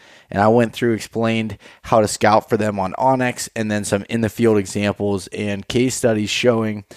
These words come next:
some places that I've had actual success and how that worked out. So check out that video on YouTube. And then here, this one is, this episode is part two with John Barklow.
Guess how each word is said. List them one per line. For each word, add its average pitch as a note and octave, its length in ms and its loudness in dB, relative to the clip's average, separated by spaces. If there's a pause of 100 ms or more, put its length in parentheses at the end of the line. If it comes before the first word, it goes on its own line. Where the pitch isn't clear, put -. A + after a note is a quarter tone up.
(280)
some G#2 140 -12
places G2+ 360 0
that F#2+ 80 0
I've F#2+ 380 -2
had G2 320 -2
actual G2+ 340 -2
success A2 640 -4 (160)
and G#2 420 -6
how F#2+ 280 0
that F#2 320 0 (120)
worked F#2 360 -6
out. G2+ 320 4
So F#2 340 -4 (540)
check C3+ 240 2
out C#3+ 160 4
that B2 160 6
video A#2+ 400 4
on A2+ 80 0
YouTube. C3 540 -2 (480)
And G2 720 -4
then G#2 300 -4
here, A2+ 320 2
this A#2 260 -2
one B2+ 160 2
is, G#2 240 -2
this G#2 180 -4
episode A2+ 460 0
is G2 80 -4
part - 400 -4
two A#2+ 280 -4
with A2+ 120 0
John G#2 340 -2
Barklow. G#2 640 2